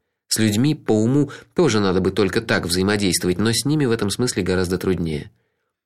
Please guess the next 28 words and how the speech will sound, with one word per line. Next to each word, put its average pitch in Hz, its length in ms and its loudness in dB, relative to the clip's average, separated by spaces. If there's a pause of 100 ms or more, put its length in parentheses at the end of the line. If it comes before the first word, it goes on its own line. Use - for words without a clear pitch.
(280)
"Ваша 170 360 0
правда. 165 460 0 (420)
Но 143 180 2
какая 214 480 -2
же 202 100 -2
прекрасная 180 540 0
у 156 40 -2
вас 151 200 -2
игра. 139 280 0 (300)
Удивительно, 170 520 2
что 165 180 -2
никто, 175 320 0
кроме 160 280 0
вас, 196 200 -2
похоже, 165 380 -2
до 151 80 0
такого 156 320 -2
не 156 120 -2
додумался". 147 640 -2 (560)
Зеленоглазая 98 640 2
незнакомка 95 720 -2 (240)
отнеслась 135 420 0
к - 60 -6
моему 143 200 0
признанию 143 480 0
на 131 120 0
удивление 131 480 -2
серьезно. 95 640 -4